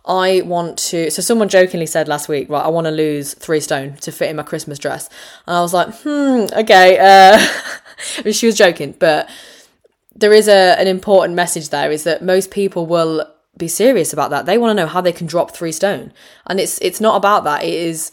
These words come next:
okay, how can you, what do you need to put in place to make the changes that will eventually lead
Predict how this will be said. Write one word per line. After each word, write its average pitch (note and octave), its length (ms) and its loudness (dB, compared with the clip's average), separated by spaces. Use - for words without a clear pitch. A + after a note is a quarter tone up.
okay, F3 200 -6
how F#3 220 -2
can G3 180 -6
you, F#3 220 0
what G#3 320 2
do A3 80 -8
you A3 120 -2
need A3 160 0
to - 60 -12
put - 220 -10
in F#3+ 80 -6
place - 720 -4
to - 140 -10
make F3+ 340 -4
the E3+ 80 -8
changes E3 720 -6
that E3 240 -4
will E3+ 120 -2
eventually E3 500 -4
lead D#3+ 400 -6